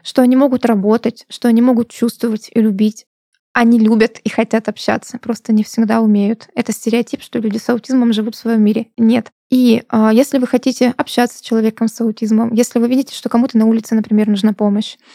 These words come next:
аутизм, он не виден физически, он виден только по поведению. А, все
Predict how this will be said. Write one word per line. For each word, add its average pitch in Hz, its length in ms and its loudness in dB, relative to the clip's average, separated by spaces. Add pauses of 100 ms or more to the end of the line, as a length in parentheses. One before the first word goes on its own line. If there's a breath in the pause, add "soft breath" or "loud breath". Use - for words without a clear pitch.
(180 soft breath)
аутизм, 240 500 0
он 233 160 4
не 226 80 4
виден 233 200 2
физически, 220 560 -2
он 214 100 2
виден 233 220 2
только 233 200 0
по 226 60 -6
поведению. 214 640 0 (720 loud breath)
А, 220 260 2 (120)
все 285 280 0